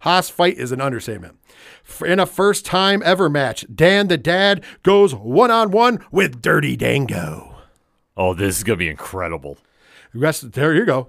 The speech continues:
Speaker 1: For the C M L L World Historic Welterweight title, it's a triple threat match as your champion, Rocky Romero, defends the title against the Firestarter, Jake Crist,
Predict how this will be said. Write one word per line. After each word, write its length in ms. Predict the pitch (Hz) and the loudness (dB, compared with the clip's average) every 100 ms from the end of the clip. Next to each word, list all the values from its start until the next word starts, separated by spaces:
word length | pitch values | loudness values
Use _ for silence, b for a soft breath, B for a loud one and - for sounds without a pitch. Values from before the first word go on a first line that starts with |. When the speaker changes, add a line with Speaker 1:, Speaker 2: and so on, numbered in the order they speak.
| _ | _
Speaker 1:
For 140 | 160 | -4
the 100 | 165 | -2
C 340 | 165 - 214 214 | -2 -2 2 4
M 160 | 208 | 4
L 280 | 214 160 190 | 2 2 2
L 260 | 175 180 170 | 4 4 4
World 400 | 139 170 214 208 | 2 4 4 4
Historic 540 | 156 - - 190 202 | -2 -4 0 0 0
Welterweight 640 | 131 143 196 214 190 196 202 | 0 2 2 2 0 0 -2
title, 500 | - 202 151 113 - b b | 0 2 2 -2 -8 b b
it's 180 | 127 139 | -6 -2
a 60 | 170 | -2
triple 440 | - 156 196 202 | -2 0 0 0
threat 280 | 185 180 202 | 0 0 0
match 360 | 139 131 127 - B B | 0 0 -2 -6 B B
as 240 | 147 131 | 0 2
your 180 | 170 202 | 2 2
champion, 720 | - - 214 247 147 135 113 b | 0 2 2 2 0 -2 -2 b
Rocky 540 | - 131 170 202 233 226 | -4 0 2 2 0 0
Romero, 640 | 226 208 240 143 117 110 B | 2 4 4 2 0 -6 B
defends 320 | - - 202 190 | -6 0 0 -2
the 80 | |
title 340 | - 180 208 185 | 0 2 2 2
against 720 | 143 98 214 180 - - - _ - | 0 2 2 2 -2 -8 -12 _ -6
the 200 | 139 185 | -2 -2
Firestarter, 840 | - 156 226 170 - 151 143 135 | 0 2 4 2 0 0 0 -2
Jake 260 | 143 180 190 | 0 0 0
Crist, 460 | 226 202 147 - | 2 4 2 -4